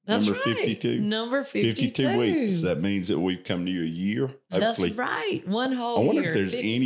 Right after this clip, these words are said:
Speaker 2: anybody out there that's listening to everyone other than us, maybe.
Speaker 1: <laughs>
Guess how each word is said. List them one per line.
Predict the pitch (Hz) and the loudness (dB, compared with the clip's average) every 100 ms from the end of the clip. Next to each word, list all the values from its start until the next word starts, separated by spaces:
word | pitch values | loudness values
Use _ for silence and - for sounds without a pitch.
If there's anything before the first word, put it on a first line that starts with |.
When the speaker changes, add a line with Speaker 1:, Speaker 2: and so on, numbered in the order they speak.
| 104 | 2
Speaker 2:
anybody | 90 82 85 | 2 2 0
out | 82 - | -2 -2
there | 80 | -2
that's | 73 71 - | -2 -2 0
listening | 82 - 71 - | 0 0 -2 0
to | |
everyone | 69 73 67 64 50 - _ _ _ _ _ _ _ _ _ _ | 0 -2 -6 -6 -10 -16 _ _ _ _ _ _ _ _ _ _
other | 87 73 | 2 4
than | 67 65 | 0 -2
us, | 65 55 - | -2 -4 -8
maybe. | - - - - - - - - - - | -10 -8 -8 -8 -8 -8 -6 -14 -16 -8
Speaker 1:
<laughs> | 208 | -8